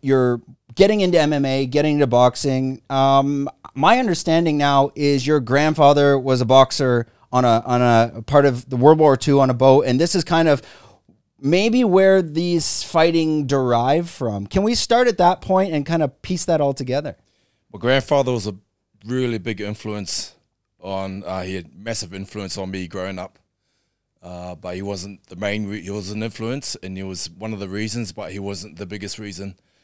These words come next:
Speaker 2: Uh, the biggest reason I got into martial arts, started out with boxing, was because it was a vehicle to help me build confidence, make me feel safe, because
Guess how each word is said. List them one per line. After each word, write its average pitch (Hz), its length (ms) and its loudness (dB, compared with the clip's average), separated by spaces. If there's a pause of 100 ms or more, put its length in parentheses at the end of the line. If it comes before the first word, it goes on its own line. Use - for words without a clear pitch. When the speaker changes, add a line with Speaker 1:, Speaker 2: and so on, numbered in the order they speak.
(220)
Speaker 2:
Uh, 92 120 -8
the 98 80 -12
biggest 143 300 -4
reason 120 380 -6
I 113 100 0
got 110 160 -6
into 98 200 -10
martial 113 360 -6
arts, 110 380 -10
started 107 320 -8
out 98 100 -12
with 90 180 -14
boxing, 131 400 -4
was 101 200 -10
because 90 520 -12 (1000)
it 101 120 -16
was 104 400 -8
a 101 100 -12
vehicle 127 520 -2
to 113 400 -4
help 120 220 -4
me 117 260 -4
build 107 340 -8
confidence, 151 680 -8
make 117 180 -8
me 110 80 -14
feel 110 220 -10
safe, 151 360 -6
because 104 600 -10